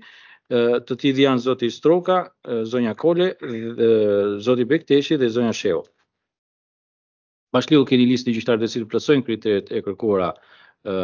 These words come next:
dhe përcaktuara në propozimin e komisionit, kështu që nëse nuk keni një sugjerim, ftoj, ë, ë, administratën të hedhë shortin, në mënyrë që të përcaktohen dhe gjyqtarët përkatës.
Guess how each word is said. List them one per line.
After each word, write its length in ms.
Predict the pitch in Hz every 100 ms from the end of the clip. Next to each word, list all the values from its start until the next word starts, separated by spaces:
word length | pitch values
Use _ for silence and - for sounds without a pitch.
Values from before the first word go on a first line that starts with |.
| 87 - -
dhe 80 | 120 127
përcaktuara 500 | 120 110 98 123 113
në 80 | 107
propozimin 560 | 107 110 107 120 107 104
e 60 |
komisionit, 580 | 151 185 - 151 180 180
kështu 200 | _ 165 156
që 120 | 151
nëse 240 | 165 175 156
nuk 160 | 147
keni 220 | 151 143 139
një 60 |
sugjerim, 400 | 139 131 147 208 - _ _ _ _ _ _
ftoj, 220 | 147 147 135 127 127
ë, 80 | 120 117 - _ _ _ _ _ _ -
ë, 60 | 110 107 - - _ _ _ _ _ _ -
administratën 480 | 120 123 127 113 110 123
të 100 | 123
hedhë 200 | 123 117 -
shortin, 400 | 135 156 220 214 _ _ _ _
në 80 | 170
mënyrë 220 | 156 156
që 80 | 147
të 60 | 135
përcaktohen 500 | 135 - 135 135 127
dhe 80 |
gjyqtarët 400 | 117 107 117 110
përkatës. 460 | 113 98 85 80